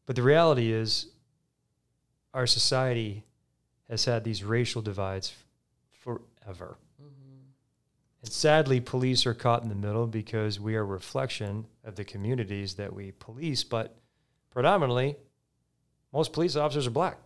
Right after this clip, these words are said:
Speaker 1: or excuse me, white.
Speaker 2: Yeah.
Speaker 1: Right?
Speaker 2: And, and you're caught in the middle because
Speaker 1: Exactly.
Speaker 2: you have, um,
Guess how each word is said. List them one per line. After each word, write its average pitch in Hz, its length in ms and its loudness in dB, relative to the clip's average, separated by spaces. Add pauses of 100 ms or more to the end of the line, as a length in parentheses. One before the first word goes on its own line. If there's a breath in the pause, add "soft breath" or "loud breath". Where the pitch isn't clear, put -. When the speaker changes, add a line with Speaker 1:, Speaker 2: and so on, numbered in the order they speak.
Speaker 1:
or 131 80 2
excuse 143 240 0
me, 113 80 0
white. 143 300 0 (500)
Speaker 2:
Yeah. 156 260 -2
Speaker 1:
Right? 151 280 8
Speaker 2:
And, 180 200 2
and 185 140 4
you're 175 80 2
caught 214 280 2
in 165 60 -4
the 165 80 -2
middle 170 480 0
because 151 440 2
Speaker 1:
Exactly. 185 500 4
Speaker 2:
you 160 200 -2
have, 147 600 4
um, 131 540 -2